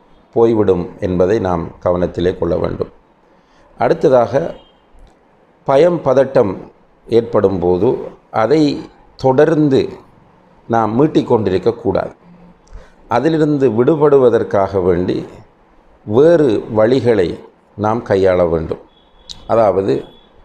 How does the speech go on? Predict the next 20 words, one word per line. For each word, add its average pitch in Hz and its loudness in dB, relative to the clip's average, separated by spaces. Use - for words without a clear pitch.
குறிப்பாக 101 0
குர்ஆன் 104 2
ஓதுவது, 82 -2
திக்ர் 127 -2
செய்வது 95 -2
போன்ற 95 0
காரியங்களிலே 104 0
ஈடுபடுவது, 87 -2
அல்லது 139 0
வேறு 139 4
இபாதத்துக்களிலே 127 0
கவனம் 101 0
செலுத்துவது. 85 -4
இவ்வாறு 143 2
செய்யும்போது 127 0
அந்த 104 2
பயம், 107 0
பதட்டம் 95 0
நம்மை 92 -2
விட்டு 90 0